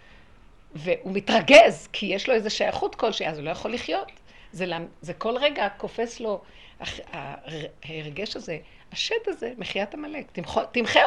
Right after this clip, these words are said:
אותו, וזהו, תעשה אותי גולם, תעשה איתי מה שאתה רוצה. אבל אני רואה שגם אליהו היו לו דרישות. זאת אומרת שכמה שהוא היה גולם של השם ונביא, כן יש איזו ישות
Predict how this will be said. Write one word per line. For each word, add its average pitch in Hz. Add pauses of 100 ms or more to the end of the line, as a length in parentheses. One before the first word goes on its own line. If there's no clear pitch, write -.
אותו, 220
וזהו, 226
תעשה -
אותי 381
גולם, 320 (180)
תעשה -
איתי 403
מה 330
שאתה 302
רוצה. 208 (840)
אבל 226
אני 240
רואה 370
שגם 294
אליהו 277
היו 214
לו 185
דרישות. 160
זאת 180
אומרת 240
שכמה 320
שהוא -
היה 233
גולם 226
של 208
השם 226
ונביא, 185 (580)
כן 427 (160)
יש -
איזו 226
ישות 214